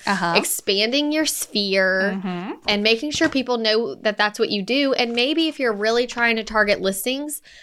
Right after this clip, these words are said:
Speaker 2: stop asking for buyers.
Speaker 1: Uh-huh.
Speaker 2: Like, whenever you do social media posts, don't say, "If you're looking to buy or sell," say, like, make a very specific one on, "If you need to sell a home,
Speaker 1: Mm-hmm.
Speaker 2: I'm looking for listings."
Speaker 1: Yeah.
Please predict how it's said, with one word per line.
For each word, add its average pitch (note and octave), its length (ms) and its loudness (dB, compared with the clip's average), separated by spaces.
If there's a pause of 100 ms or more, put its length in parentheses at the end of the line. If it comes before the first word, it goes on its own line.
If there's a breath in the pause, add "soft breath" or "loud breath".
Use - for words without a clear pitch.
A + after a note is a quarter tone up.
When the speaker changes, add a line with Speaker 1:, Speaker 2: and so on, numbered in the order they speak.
Speaker 2:
stop A#3 420 0
asking G3+ 540 0
for G3 160 0
buyers. F3+ 720 -2 (180)
Speaker 1:
Uh-huh. F3+ 380 -2
Speaker 2:
Like, A3 160 4
whenever A3+ 260 0
you B3 180 0
do A#3 140 2
social A3 320 0
media G3+ 320 4
posts, C4 380 -2
don't G#3+ 260 0
say, B3 220 2
"If G#3 100 -6
you're G#3+ 120 2
looking G3+ 240 -2
to G3+ 40 -8
buy F#3+ 140 2
or F3+ 120 0
sell," A#3+ 420 0
say, A3 380 -2
like, G#3+ 200 -2
make A3+ 180 0
a B3+ 60 -2
very G#3+ 320 0
specific A3+ 580 -2
one B3+ 300 0
on, G3+ 240 0 (500 loud breath)
"If A3+ 180 -2
you A#3 140 2
need B3 160 0
to B3 80 0
sell G#3 300 4
a G3 40 4
home, D#4 600 0 (100)
Speaker 1:
Mm-hmm. A3 380 0
Speaker 2:
I'm G3+ 160 2
looking G3+ 260 0
for G3 140 -2
listings." C#4 1000 0
Speaker 1:
Yeah. E4+ 180 -4